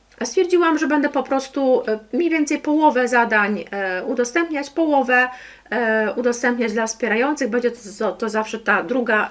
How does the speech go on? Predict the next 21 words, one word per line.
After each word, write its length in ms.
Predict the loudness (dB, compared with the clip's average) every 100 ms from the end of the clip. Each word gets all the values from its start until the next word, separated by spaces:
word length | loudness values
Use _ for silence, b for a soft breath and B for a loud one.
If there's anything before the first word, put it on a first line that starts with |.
| -6
trudniejsza 480 | -6 -2 0 -2 -4
połowa. 640 | -4 -2 0 0 -4 -6 -12 _ _ _ _ _ _ _ -20 B B B B B B -4
E, 180 | -4
pierwiastek 380 | 0 0 0 0
ze 80 | -2
stu 240 | 0 0
ośmiu. 440 | 0 -2 -6 -10 -10 B B B
Tutaj 260 | 0 2
możemy 360 | 4 2 0 0
się 140 | 0
bawić, 580 | 2 4 4 0 -6 -10 -6
em, 600 | -2 0 0 0 -2 -6 -10 _ _ _ _ _ _ _ _ _ _ _ _ -12
bo 160 | -4 0
na 120 | 0
przykład 400 | -2 0 0 0
sto 160 | -2 -2
osiem 240 | 0 0
dzieje 120 | 0
się 120 | 0
na 80 | -2
cztery 480 | -2 -4 -4 -4